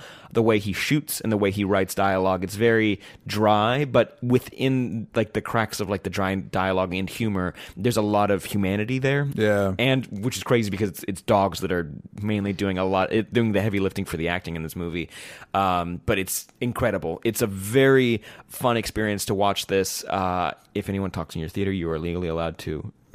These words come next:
Speaker 1: uh, just give them a little, little flick to the back of the head
Speaker 2: Yeah.
Speaker 1: because, uh, this movie is special. All
Speaker 2: Yeah.
Speaker 1: right?
Speaker 2: It's,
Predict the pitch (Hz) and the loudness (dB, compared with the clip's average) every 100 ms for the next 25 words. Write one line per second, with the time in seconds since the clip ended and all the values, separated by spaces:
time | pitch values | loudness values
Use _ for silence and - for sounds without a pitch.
0 | - 85 82 78 - - 85 87 107 - | -10 -6 -4 -6 -6 -6 -2 0 -2 -4
1 | - - 87 - 113 - 95 87 - 82 | -12 -8 -8 -6 -6 -4 -2 -2 -4 -4
2 | 82 147 131 107 95 98 - 95 87 80 | -2 0 2 2 0 -4 -6 -4 -2 -2
3 | 110 101 110 95 85 - - 95 - 71 | -2 -2 0 0 0 -2 -2 -2 -2 -6
4 | 95 147 156 131 117 101 - - 135 160 | 2 4 6 4 2 -2 -4 -12 0 0
5 | - | 0